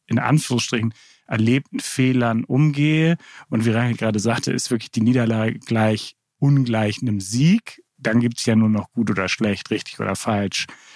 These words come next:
End-, ist immer Endgame. Und solche Menschen kennt man auch. Da ist quasi jeder Tag ist das Endgame. Abgesehen davon, dass es mir sehr, sehr anstrengend vorkommt, äh, kann es einen natürlich auch zu großer Leistung pushen.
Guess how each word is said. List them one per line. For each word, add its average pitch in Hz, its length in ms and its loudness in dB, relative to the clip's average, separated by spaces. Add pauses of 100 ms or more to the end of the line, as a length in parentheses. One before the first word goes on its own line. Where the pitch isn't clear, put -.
(120)
End-, - 240 0
ist - 140 -10
immer 160 200 0
Endgame. 98 580 0
Und 98 120 -4
solche 117 220 2
Menschen 117 320 0
kennt 135 220 0
man 107 140 -4
auch. 104 220 -2
Da 104 120 -2
ist 101 120 -6
quasi 104 560 -2 (140)
jeder 123 440 0
Tag 117 320 -4
ist - 220 -10
das 107 140 -2
Endgame. 113 580 0 (300)
Abgesehen - 460 0
davon, 117 280 0
dass - 160 -6
es 127 140 -6
mir 113 160 2
sehr, 123 200 2
sehr 131 200 -2
anstrengend 117 440 -2
vorkommt, 127 500 0 (380)
äh, 117 180 -2
kann 139 180 0
es 139 100 2
einen 127 160 0
natürlich 120 320 0
auch - 140 -2
zu - 120 -6
großer 110 300 0
Leistung 123 380 0
pushen. - 360 -4